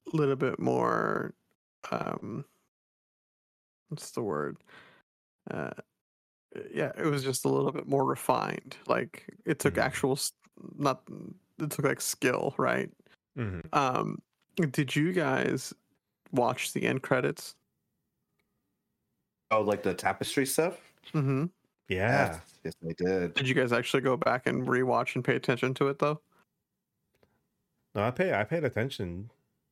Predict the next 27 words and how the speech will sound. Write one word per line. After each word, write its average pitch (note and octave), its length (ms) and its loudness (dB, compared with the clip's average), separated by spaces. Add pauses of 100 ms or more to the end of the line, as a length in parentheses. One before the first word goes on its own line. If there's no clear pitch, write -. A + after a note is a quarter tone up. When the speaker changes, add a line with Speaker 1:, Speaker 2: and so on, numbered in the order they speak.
(580)
Speaker 1:
Yeah. C#3 240 2
Speaker 3:
You're E3 80 2
talking C3+ 180 4
about B2+ 220 2
the A#2 100 4
last, A2 420 0
the G#2+ 120 2
last F#2+ 340 0
tapestry? G2+ 460 -8 (680)
Speaker 1:
Uh-huh. C3 300 2 (560)
Speaker 3:
Yeah. F2+ 160 2
Speaker 2:
Oh, D#3+ 60 2
yeah. C#3 300 2 (560)
Speaker 1:
Where D3+ 200 4
all C3+ 220 2
the C3+ 100 2
predators C#3 420 0
come C3 180 2
in C3 100 2
and C3+ 120 0
fuck C3 200 2
shit C#3 200 2
up C#3 160 2
anyways, D3 560 4
like - 180 4
Speaker 3:
<laughs> - 40 4
Yeah. F#2 840 2